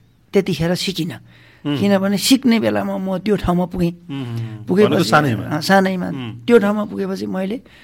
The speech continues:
Speaker 1: यो नेपाली भाषा नै मात्रै मैले धेरै
Speaker 2: बोल्न पर्यो।
Speaker 1: बोल्न पर्यो, जाने।
Speaker 2: उम्।
Speaker 1: त्यस पछाडि
Speaker 2: तपाईँको शिक्षा दीक्षा त्यही भयो?
Speaker 1: त्यही भयो।
Speaker 2: उम्।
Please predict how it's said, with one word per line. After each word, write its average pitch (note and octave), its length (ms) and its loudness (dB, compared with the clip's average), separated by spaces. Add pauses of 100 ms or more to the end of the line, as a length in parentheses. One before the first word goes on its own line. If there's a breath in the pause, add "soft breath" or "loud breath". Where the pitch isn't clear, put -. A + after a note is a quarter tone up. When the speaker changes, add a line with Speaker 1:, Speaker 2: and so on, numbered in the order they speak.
(300 soft breath)
Speaker 1:
यो F#3 920 0 (1500)
नेपाली G3+ 380 4
भाषा D3 300 -2
नै G#3 160 0
मात्रै F#3 260 -2
मैले F3 300 -4
धेरै C#3+ 300 -6 (280)
Speaker 2:
बोल्न G#2 300 -4
पर्यो। - 440 -14
Speaker 1:
बोल्न E3+ 280 0
पर्यो, E3+ 280 -4
जाने। D3+ 440 -2 (100)
Speaker 2:
उम्। - 500 -8
Speaker 1:
त्यस A3 220 2
पछाडि G3+ 160 -4
Speaker 2:
तपाईँको F#3+ 380 0
शिक्षा D#3+ 300 0
दीक्षा A#2+ 240 -2
त्यही B2+ 220 2
भयो? F2 360 -8
Speaker 1:
त्यही G3 240 4
भयो। D3+ 280 -2
Speaker 2:
उम्। A2 220 -8